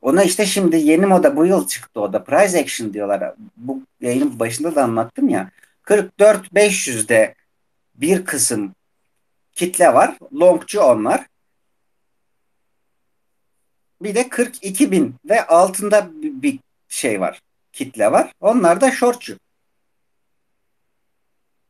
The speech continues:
Bir shortçulara vuruyor. Short açtırıyor. Bir longçulara. Hangisini kıstırırsa orada.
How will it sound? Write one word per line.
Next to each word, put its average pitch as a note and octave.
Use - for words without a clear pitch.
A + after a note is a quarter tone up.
Bir C4
shortçulara A#3
vuruyor. E3
Short F3+
açtırıyor. C3
Bir A#3
longçulara. G#3+
Hangisini A#3+
kıstırırsa G#3
orada. F2+